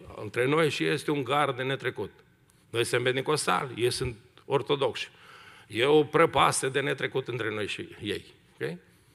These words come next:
Zidim zidul confesional. Ne izolăm în confesiunea noastră. Numai noi suntem buni.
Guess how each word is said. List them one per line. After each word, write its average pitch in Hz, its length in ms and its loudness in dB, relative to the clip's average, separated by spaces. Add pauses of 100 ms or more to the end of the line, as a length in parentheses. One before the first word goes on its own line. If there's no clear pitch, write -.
(640)
Zidim 160 640 4 (520)
zidul 156 580 4 (180)
confesional. 127 840 -2 (260)
Ne 139 160 4
izolăm 143 720 4 (440)
în 165 320 6
confesiunea 151 800 6
noastră. 120 480 0
Numai 170 280 6
noi 160 140 4
suntem - 380 -2
buni. 95 200 -8